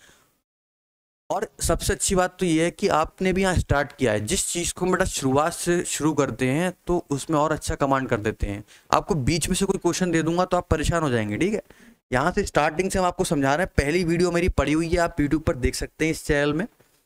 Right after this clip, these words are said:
उसको आप समझिए। उसके बाद इस सेकंड वीडियो को समझिए। ये फाइव क्वेश्चन मैंने आपको करा दिए हैं और इसके आगे मैं आपको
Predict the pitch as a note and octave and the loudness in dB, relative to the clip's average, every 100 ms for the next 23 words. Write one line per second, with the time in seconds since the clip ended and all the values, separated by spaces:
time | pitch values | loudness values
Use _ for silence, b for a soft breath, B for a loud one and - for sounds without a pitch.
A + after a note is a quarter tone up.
0 | _ _ - B2+ E3 E3 F3 D#3+ D3+ F3+ | _ _ -10 -2 0 0 -2 -4 -2 -4
1 | A3+ _ _ _ C3 - E3 F3 F3+ D#3+ | -6 _ _ _ -10 -2 0 0 0 -2
2 | C#3 F3 D#3+ E3+ E3+ F3 F3 E3+ D#3 F#3 | 0 0 0 2 2 0 -2 -4 -2 -2
3 | A3 b b D3 D3 D3 E3 - E3+ - | -4 b b 0 0 2 0 0 -2 0
4 | E3+ E3+ E3 F3+ E3 C#3+ C#3 C#3 D3+ F#3 | 0 2 0 0 0 2 2 0 0 -2
5 | A#3+ _ _ _ _ _ _ _ _ - | -6 _ _ _ _ _ _ _ _ -2
6 | D3+ - - - F#3 C#3 C#3 D3+ E3 D3+ | -2 -2 -6 -2 0 2 2 2 2 0
7 | C#3+ F3+ | 0 -2